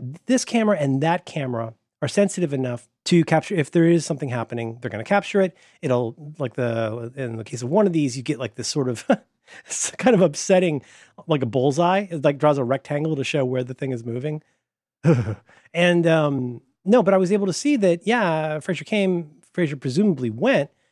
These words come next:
but, like, I, well, I couldn't see quite well enough where Fraser went, but, um, then nothing happened. I think in one case for over a week, and then all of a sudden Fraser's back. And again, it proves out in the sense that, oh yeah, Fraser was captured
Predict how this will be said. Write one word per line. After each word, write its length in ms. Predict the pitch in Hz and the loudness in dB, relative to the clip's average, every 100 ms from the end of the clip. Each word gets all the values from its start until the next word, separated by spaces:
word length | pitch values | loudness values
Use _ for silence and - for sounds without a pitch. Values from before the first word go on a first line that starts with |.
| _ _ _ _ _ - | _ _ _ _ _ -6
but, 120 | 202 | -4
like, 160 | 180 | -2
I, 80 | 196 | -2
well, 320 | 214 233 220 | 0 2 4
I 40 | 202 | 2
couldn't 240 | - 254 | 2 2
see 160 | 196 208 | 2 -4
quite 260 | - 226 196 | -2 0 2
well 160 | 190 | 2
enough 240 | 190 185 165 | 4 2 0
where 260 | 185 180 | 0 0
Fraser 360 | 165 196 175 175 | 0 0 0 2
went, 520 | 196 233 196 147 - | 2 2 0 -8 -4
but, 520 | 226 233 185 185 - _ _ _ _ _ _ - | 4 4 4 2 -6 _ _ _ _ _ _ -2
um, 680 | 165 170 160 156 147 156 151 _ _ | 0 2 0 -2 -4 -6 -12 _ _
then 120 | 196 220 | 2 4
nothing 200 | 220 214 | 4 2
happened. 340 | 247 135 101 _ _ _ _ | 2 -4 -12 _ _ _ _
I 40 | - | -4
think 100 | 185 | -2
in 120 | 117 | 0
one 140 | 127 | 0
case 260 | 175 233 220 | 0 -2 -2
for 160 | - - | -6 -6
over 260 | 143 131 110 | -4 -2 -4
a 60 | |
week, 380 | 104 202 214 - _ _ _ _ _ _ _ _ | -2 -2 -2 -8 _ _ _ _ _ _ _ _
and 160 | 143 151 | 0 2
then 80 | |
all 80 | 143 | 2
of 60 | 139 | 0
a 40 | |
sudden 220 | - 175 | 0 0
Fraser's 320 | 151 131 117 107 | 0 -2 -4 -8
back. 340 | 104 - _ _ _ | -12 -12 _ _ _
And 280 | 160 156 202 | -2 2 2
again, 340 | 202 175 151 156 | 4 4 2 -2
it 160 | 160 | -10
proves 260 | - 165 139 | -2 0 2
out 320 | 254 220 185 _ | 4 4 2 _
in 100 | - | -2
the 60 | 156 | -2
sense 300 | - 151 127 | 0 -2 -2
that, 320 | - 147 139 - | -2 0 -2 0
oh 80 | 151 | 0
yeah, 220 | 143 98 _ _ _ | 0 -2 _ _ _
Fraser 440 | - 185 180 175 | 2 4 6 4
was 300 | 147 151 165 | 2 2 0
captured 580 | - 127 120 - 117 113 | -2 -4 -4 -6 -8 -8